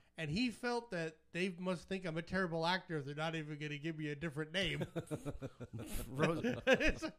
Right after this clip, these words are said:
Speaker 2: well, we call you Roseanne, Rosanna Dana.
Speaker 1: It's like,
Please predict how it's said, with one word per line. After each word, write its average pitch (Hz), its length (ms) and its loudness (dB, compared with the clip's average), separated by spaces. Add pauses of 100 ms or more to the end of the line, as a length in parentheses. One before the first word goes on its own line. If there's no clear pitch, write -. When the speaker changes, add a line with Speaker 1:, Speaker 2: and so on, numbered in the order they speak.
(760)
Speaker 2:
well, 190 300 2
we 190 140 4
call 202 220 4
you 190 100 4
Roseanne, 185 360 0
Rosanna 190 380 0
Dana. 170 340 0
Speaker 1:
It's 175 200 0
like, 165 120 -2